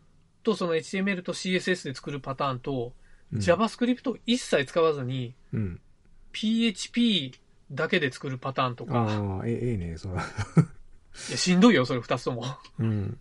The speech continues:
Speaker 1: 全然考え方違うから。
Speaker 2: うん。あ、そ-、それみたいな、その。
Speaker 1: ちょっと混乱するかも。あ、ただ、出来上がりも全然違うから。
Speaker 2: あー。
Speaker 1: で、結果的に、やっぱりJavaScriptがええねっていう風になる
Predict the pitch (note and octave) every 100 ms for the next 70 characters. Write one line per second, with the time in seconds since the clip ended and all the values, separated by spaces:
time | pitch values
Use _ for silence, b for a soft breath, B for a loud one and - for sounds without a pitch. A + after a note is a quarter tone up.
0 | - - C4+ C4 C4+ A#3+ A#3+ A#3+ A#3 A3
1 | G#3+ G3+ F3+ A#2+ B2+ A#2+ A#2+ G#2 F#2 -
2 | - A2 F#3+ G3 - F#3+ F#3+ F3+ E3 D#3+
3 | D#3+ F#2 D#2+ D2+ - F2 E2+ - B3+ B3
4 | E3+ F#3 G3+ F#3+ F3+ - E3+ D#3 C3+ F#3+
5 | F3+ F#3 A3+ D3+ - - G#3+ B3 D4+ C4+
6 | B3 E3 C3 F#3+ F3+ - E3 C#3 A#2 -
7 | _ - B2+ A#2 A2 G#2+ G#2 G2 A#3+ C4
8 | B3+ D4 D4+ C#4+ D#4 G#3+ E3+ G3 C4+ A3
9 | C#3 F3 F3 - A3+ - E3+ C#3+ D#3+ D#3
10 | E3+ G3+ - C#3 C3+ D3+ B2 C3 C3+